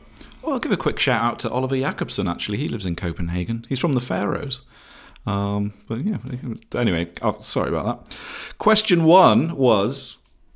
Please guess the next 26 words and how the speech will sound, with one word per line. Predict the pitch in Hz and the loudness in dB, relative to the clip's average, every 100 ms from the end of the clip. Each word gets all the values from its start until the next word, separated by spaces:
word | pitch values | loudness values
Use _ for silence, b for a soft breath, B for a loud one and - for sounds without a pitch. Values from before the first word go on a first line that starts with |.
| - | -6
in | 110 | -2
our | 104 | 0
quiz | 98 - 120 117 | -2 0 0 0
this | 120 110 - | -2 -2 0
week, | 120 139 - | -2 -2 -6
it | - | -4
was | 101 | -4
a | 98 | -2
geography | 107 113 113 - | 0 0 -2 -2
round. | 101 104 117 120 | 0 0 0 -2
Question | 135 - 117 | -4 0 2
one | 120 117 110 | 2 2 0
was, | 107 98 | -2 -2
what | 117 147 - | -4 -4 -6
country | 143 147 - 110 92 | -4 -4 -2 -2 -2
has | 104 | -4
the | - | -4
longest | 107 135 160 139 - | -2 0 0 -4 -6
coastline | - 156 143 - 120 117 | -2 -2 -2 -2 -2 0
in | 113 | 0
the | 110 | -2
world? | 113 131 107 90 - - - | -4 -2 -2 -4 -10 -18 -12
Sophie, | - 160 147 - - | -4 -2 -2 -4 -6
did, | 123 143 | -8 -6
would | 135 | -6
you, | 143 | -6